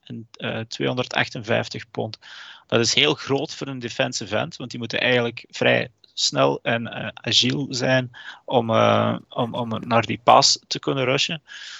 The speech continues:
Ehm, maar hij is een beetje gekwetst geraakt, dus ik weet niet in welke mate dat die gaat meespelen. Dus dat zou heel interessant geweest zijn om die goede quarterback en dan die goede defensive end tegen elkaar te kunnen zien. En het is al zaterdag om zes uur 's avonds.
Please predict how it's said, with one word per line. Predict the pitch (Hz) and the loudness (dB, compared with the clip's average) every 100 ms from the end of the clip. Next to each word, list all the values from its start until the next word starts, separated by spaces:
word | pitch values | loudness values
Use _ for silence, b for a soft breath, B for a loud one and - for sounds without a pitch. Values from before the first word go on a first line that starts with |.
| B B B B - | B B B B -10
Ehm, | - 113 113 117 120 120 123 117 | -2 2 4 4 6 4 2 -2
maar | 127 | 2
hij | 123 | 4
is | 143 | 4
een | 147 | 2
beetje | 151 143 | 2 0
gekwetst | - 127 - | 2 -2 -2
geraakt, | 117 110 | -2 -2
dus | 131 117 | -4 -4
ik | 117 | 0
weet | 135 | 0
niet | 151 143 | 0 -4
in | 139 | -2
welke | 131 131 | -2 -2
mate | 123 117 120 | -2 0 0
dat | 123 117 | 0 -4
die | - 127 | -4 -4
gaat | 117 110 | -2 -2
meespelen. | 113 117 120 135 127 | -4 -4 -2 0 0
Dus | 113 | 2
dat | 110 - | 4 6
zou | 147 | 6
heel | 117 139 | 6 4
interessant | 131 - 135 135 | 4 4 4 2
geweest | 139 131 | 0 0
zijn | 139 117 | -2 -6
om | 113 | -6
die | 110 | -6
goede | 120 123 135 | 0 0 2
quarterback | 127 123 - 139 127 - | 2 0 0 0 0 0
en | - 110 | -4 0
dan | 113 117 | 0 0
die | 110 | -2
goede | 101 120 | 0 0
defensive | 113 - 120 117 | 0 -2 0 0
end | 104 107 | -2 -4
tegen | 123 110 | -4 -6
elkaar | 107 - - | -2 0 0
te | - | -2
kunnen | 90 | 0
zien. | - 120 - | 0 2 2
En | 151 | 4
het | 165 | 4
is | 147 | 4
al | 131 | 4
zaterdag | 117 117 127 135 127 | 6 6 6 4 0
om | 113 | 0
zes | 110 123 | -2 -2
uur | 117 | -2
's | - | -2
avonds. | 117 110 117 120 | -2 -2 -2 -4